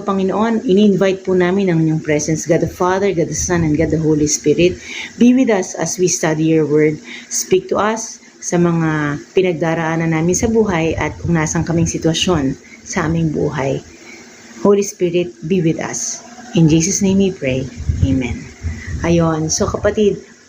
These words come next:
may nagtanong kasi, "Bakit ako nagkakasakit?" Di ba? Sabi niyo, "Bakit ako nagkakasakit? Ano ba naging kasalanan ko?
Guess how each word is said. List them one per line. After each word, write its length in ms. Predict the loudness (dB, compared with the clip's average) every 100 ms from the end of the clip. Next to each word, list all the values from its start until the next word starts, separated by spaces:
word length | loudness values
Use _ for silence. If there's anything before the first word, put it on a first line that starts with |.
| 2
may 80 | 4
nagtanong 400 | 4 2 0 0
kasi, 480 | -2 -4 -2 -2 -4 -10 -20 -20 -8 0
"Bakit 560 | 0 0 -4 -8 -10 -4
ako 240 | 0 0
nagkakasakit?" 880 | 0 -6 -6 -6 -6 -2 0 0 -6 -20 -20 -14 -6
Di 80 | -4
ba? 80 |
Sabi 240 | -2 0 0
niyo, 160 | 0
"Bakit 160 | 0 2
ako 40 | 2 2
nagkakasakit? 640 | 0 0 -2 -4 -4 -2
Ano 160 | 0 2
ba 160 | 2
naging 240 | 2 0 -4
kasalanan 560 | -2 -2 -2 -4 -4
ko? 240 | -2 -4